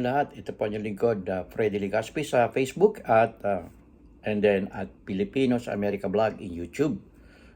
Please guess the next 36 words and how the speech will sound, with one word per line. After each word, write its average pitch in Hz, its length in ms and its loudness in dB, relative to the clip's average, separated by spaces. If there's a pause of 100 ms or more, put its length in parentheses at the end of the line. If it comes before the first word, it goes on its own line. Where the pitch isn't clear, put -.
YouTube 107 400 -2
po 101 160 4
at - 240 -16
Filipinos 110 480 -4
America 92 560 -8
Blog 80 320 -10
in 92 160 -12
YouTube. 156 560 -4 (400)
And 104 240 0
if 92 240 -4
you 98 80 -2
haven't 110 240 0
subscribed 139 400 4
yet 165 160 2
to - 80 -2
my 165 160 0
channel, 139 320 4
please 110 320 -4
do 170 160 2
so. 151 480 0 (240)
Just - 240 -2
click 151 240 -2
the - 80 -2
red 127 240 6
button 127 320 4
below 104 400 2 (400)
and 95 240 4
you 98 80 4
are 82 80 4
already, 92 560 -2 (320)
uh, 80 320 2
subscribed 92 640 0
to 87 80 -6
my 87 160 -4
channel, 90 400 -2 (160)
okay? 151 400 4